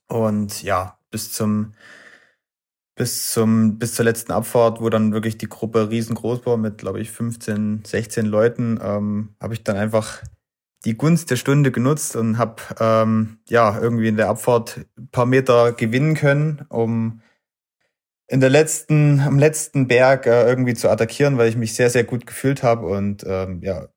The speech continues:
irgendwie ging's dann einfach so leicht und, und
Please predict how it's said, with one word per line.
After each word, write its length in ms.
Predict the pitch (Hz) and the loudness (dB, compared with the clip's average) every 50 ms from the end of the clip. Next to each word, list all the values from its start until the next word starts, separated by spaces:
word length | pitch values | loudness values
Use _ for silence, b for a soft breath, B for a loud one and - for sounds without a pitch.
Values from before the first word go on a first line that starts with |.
| _ _ _ _ _ - - | _ _ _ _ _ -16 -12
irgendwie 320 | 107 104 101 98 101 98 | -8 -8 -6 -4 -6 -4
ging's 260 | - 104 104 101 - | -4 -4 -6 -6 -4
dann 240 | - 107 98 95 90 | -4 -2 -2 -2 -4
einfach 380 | 92 101 98 - - 101 95 - | -6 -6 -6 -4 -6 -6 -6 -6
so 260 | - - 113 113 110 | -8 -4 -2 -2 0
leicht 560 | 107 101 98 107 117 123 127 123 - _ - | 0 2 2 2 2 0 -2 -4 -8 _ -10
und, 260 | 98 101 101 98 92 | -8 -6 -6 -6 -6
und 280 | 98 101 98 101 98 | -6 -6 -6 -6 -8